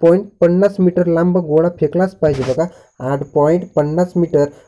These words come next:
लांब गोळा फेकलाच पाहिजे. बघा, त्यानंतरच्या प्रत्येक पन्नास semi व कमी लांब फेकल्यास एक गुण कमी होतो. त्याबाबत माहिती खालीलप्रमाणे आपण बघूया. गोळाफेकची माहिती आपण बघूया.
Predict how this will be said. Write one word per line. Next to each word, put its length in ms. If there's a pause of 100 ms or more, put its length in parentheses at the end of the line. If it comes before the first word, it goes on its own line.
(140)
लांब 340
गोळा 280
फेकलाच 440
पाहिजे. 340 (100)
बघा, 220 (360)
त्यानंतरच्या 720
प्रत्येक 720
पन्नास 460
semi 520 (300)
व 100
कमी 500
लांब 340
फेकल्यास 400
एक 180
गुण 240
कमी 280
होतो. 320
त्याबाबत 500 (320)
माहिती 340
खालीलप्रमाणे 640
आपण 360
बघूया. 300
गोळाफेकची 720
माहिती 280
आपण 280
बघूया. 280